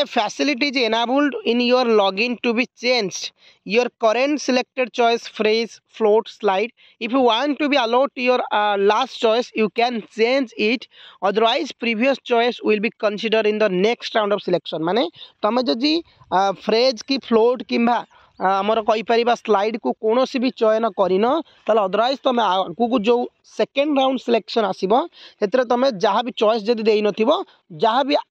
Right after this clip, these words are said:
ଆଗରୁ ଯେଉଁ ଚଏସ୍ ଦେଇଥିବ, ସେଇ ଅନୁସାରେ କନସିଡର କରାଯିବ, ସେଇ ଅନୁସାରେ ତମର ବଛାଯିବ। କିନ୍ତୁ ଏଇ ଯେଉଁ ମେସେଜ୍‌ଟି ତମେ ଏତେ, ଉଁ, ମାନେ କ'ଣ, ମୁଁ କହିବି ଏତିକି ଯେ ତମେ ଏତେ ଚିନ୍ତିତ ହୁଅନି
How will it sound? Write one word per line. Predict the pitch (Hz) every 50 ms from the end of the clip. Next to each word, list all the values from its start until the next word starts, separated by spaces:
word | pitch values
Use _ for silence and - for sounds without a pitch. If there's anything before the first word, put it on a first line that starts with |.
| _ _
ଆଗରୁ | - 208 202 214 302 311 302
ଯେଉଁ | 311 302 262
ଚଏସ୍ | - 254 233 226 202 170
ଦେଇଥିବ, | 202 202 - - 285
ସେଇ | 247 - 226 220 214
ଅନୁସାରେ | 208 202 185 - 226 262
କନସିଡର | 254 - 233 196 175 - 185 202 196
କରାଯିବ, | - 208 196 175 165 208 262 294
ସେଇ | 240 - 202 185
ଅନୁସାରେ | 180 175 151 180 170 151
ତମର | 170 170 175 226 262
ବଛାଯିବ। | 233 - - 165 139 139 127 117 - _ _ _ - - - - _
କିନ୍ତୁ | - 269 262 - 466 466 -
ଏଇ | - 285 320
ଯେଉଁ | 277 349 320
ମେସେଜ୍‌ଟି | 285 226 220 - - 311 302 269 - - 294 294 302 320 339 - _ _ _ _ _ -
ତମେ | 254 269
ଏତେ, | 285 - 311
ଉଁ, | 240 226 254 226 220 214 - - -
ମାନେ | 226 254 262
କ'ଣ, | - 254 226 202 185 160 147
ମୁଁ | 156 185 226 233
କହିବି | - 240 240 262 262 240
ଏତିକି | - - 254 214 233
ଯେ | 214 269 269
ତମେ | 226 - 233 240 240
ଏତେ | 226 269
ଚିନ୍ତିତ | - - 240 226 202 - 247 233 196 -
ହୁଅନି | 233 185 202 214 220 233 247 262 294